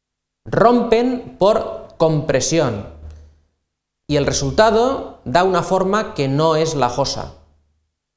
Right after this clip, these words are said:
La admisión para la trituración secundaria y terciaria está entre doscientos y cincuenta milímetros.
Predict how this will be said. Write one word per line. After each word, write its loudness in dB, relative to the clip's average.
La 2
admisión 0
para 2
la -2
trituración -2
secundaria -2
y -2
terciaria -2
está 0
entre 0
doscientos 0
y -4
cincuenta 0
milímetros. -4